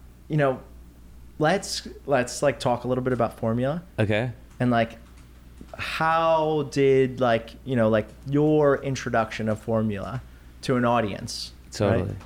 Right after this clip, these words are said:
Speaker 1: Like, what do you, what's the problem that you're trying to solve?
Speaker 2: Sure. Um, so we, we wanna make this process of discovering and trying, um,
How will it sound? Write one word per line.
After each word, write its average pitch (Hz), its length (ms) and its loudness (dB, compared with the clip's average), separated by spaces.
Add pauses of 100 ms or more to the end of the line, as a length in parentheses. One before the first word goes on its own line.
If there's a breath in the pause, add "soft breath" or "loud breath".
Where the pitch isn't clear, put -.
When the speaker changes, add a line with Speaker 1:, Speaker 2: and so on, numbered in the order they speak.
Speaker 1:
Like, 117 180 -4
what 143 140 2
do 170 60 -2
you, 160 260 -2
what's 143 200 -4
the 147 80 -8
problem 113 420 -2
that 104 120 -4
you're 107 80 -10
trying 98 260 -8
to 104 100 -12
solve? - 340 -12 (800 loud breath)
Speaker 2:
Sure. 92 380 -2 (760 loud breath)
Um, 95 680 -2 (1300 loud breath)
so 127 520 0 (280)
we, 147 320 2
we 131 380 0
wanna 139 240 2
make 113 580 0 (600 loud breath)
this 101 460 0
process 101 640 -4
of 95 180 -2
discovering 117 960 0 (100)
and 98 200 0
trying, 107 880 -2 (800 loud breath)
um, 90 420 -6